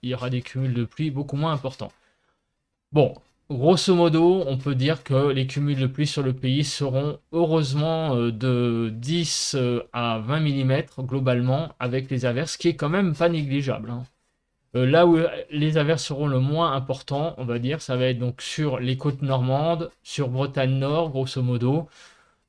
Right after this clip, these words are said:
euh, le long de la vallée du Rhône, mais c'est à peu près tout, hein, puisque vous voyez que partout ailleurs, on a vraiment, euh,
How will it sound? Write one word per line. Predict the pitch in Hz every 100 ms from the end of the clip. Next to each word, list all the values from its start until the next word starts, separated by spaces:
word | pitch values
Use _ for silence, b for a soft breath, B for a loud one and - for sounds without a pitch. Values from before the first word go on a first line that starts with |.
| 120
euh, | 120 120 -
le | 135 139
long | 160 196
de | 185
la |
vallée | 160 156 151
du | 135
Rhône, | 127 139 165 123
mais | 131
c'est | - 151
à |
peu | 147 139
près | 135 131
tout, | - 165
hein, | 120 147 -
puisque | - -
vous | 127
voyez | 127 143
que | 131
partout | - 131 - 147
ailleurs, | 123 123 156
on | 127 117
a | 117
vraiment, | 117 117 131 139 113
euh, | 104